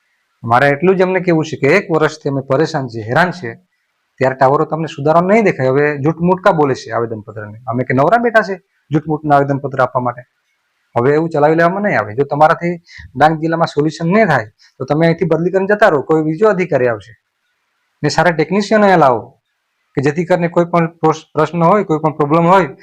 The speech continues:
તાત્કાલિક સોલ્યુશન કરવામાં આવે. અમારા લોકો બિચારા ગરીબ છે, આદિવાસી ગરીબ છે, જ્યાં ત્યાં મજૂરી કે ગમે તે કરીને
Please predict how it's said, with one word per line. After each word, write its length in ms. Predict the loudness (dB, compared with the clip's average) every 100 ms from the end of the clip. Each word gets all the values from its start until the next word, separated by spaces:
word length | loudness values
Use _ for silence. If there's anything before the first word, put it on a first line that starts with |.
| _ _ -2
તાત્કાલિક 300 | 0 -2 -2
સોલ્યુશન 380 | -4 -2 -2 -2
કરવામાં 380 | -2 -4 -6
આવે. 80 | -10 -18 _ _ _ _ _ -2
અમારા 260 | 2 4 4
લોકો 240 | 2 -2
બિચારા 340 | -4 0 2 2
ગરીબ 260 | 2 0
છે, 300 | -2 -14 -20 _
આદિવાસી 460 | -2 2 2 0 -4
ગરીબ 240 | -2 -2
છે, 240 | -2 -16 _ _ _ _ _ _ _ _ _ _ _
જ્યાં 280 | 0 2 2
ત્યાં 140 | 2 0
મજૂરી 460 | 0 0 0 0
કે 100 | 0
ગમે 220 | 0 0
તે 100 | 0
કરીને 340 | 0 0 0